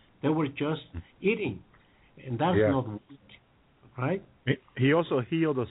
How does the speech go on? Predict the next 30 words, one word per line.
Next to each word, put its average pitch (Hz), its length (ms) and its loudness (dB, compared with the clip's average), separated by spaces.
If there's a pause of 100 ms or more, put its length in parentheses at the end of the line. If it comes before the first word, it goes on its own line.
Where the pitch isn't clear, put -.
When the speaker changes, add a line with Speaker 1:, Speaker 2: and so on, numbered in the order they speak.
Speaker 2:
sick 156 260 0
on, 110 440 -6
on 107 160 -6
the, 98 100 -6 (120)
on 101 180 -8
the 98 180 -6
Sabbath. 120 200 4
Speaker 1:
That's 127 360 0
right. 185 240 -10 (360)
That's 135 240 -2
what. 127 160 0
Speaker 2:
Which 131 120 -10
Speaker 1:
It, 131 200 -10
and 127 320 -4
the 135 80 2
answer 190 360 2
to - 200 -6
the 135 180 -2 (120)
Pharisees 151 560 -2 (460)
at 123 200 -4
that 156 220 -2
time 170 280 0
was 151 180 0 (480)
that 131 220 -2
the 127 280 0
life 185 340 4 (140)
should 127 200 -4
be 117 140 -6 (100)
saved 170 380 -2 (320)
regardless 139 540 0